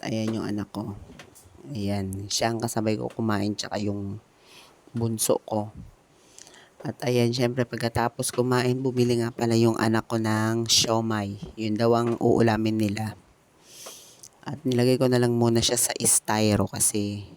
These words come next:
naka-off yung, yung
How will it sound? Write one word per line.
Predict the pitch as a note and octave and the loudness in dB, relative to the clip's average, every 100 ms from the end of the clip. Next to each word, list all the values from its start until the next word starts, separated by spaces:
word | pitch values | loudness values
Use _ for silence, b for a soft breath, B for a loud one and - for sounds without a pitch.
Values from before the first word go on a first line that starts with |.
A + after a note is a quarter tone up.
| _ B B B B - | _ B B B B -4
naka-off | A2+ A2+ F#2 A#2 - | -2 0 0 0 -2
yung, | A#2+ A#2 A#2 A#2 A#2 A2 B B B B B B _ - B B B B - | -2 0 0 -2 -4 -6 B B B B B B _ -20 B B B B -4
yung | B2+ | 0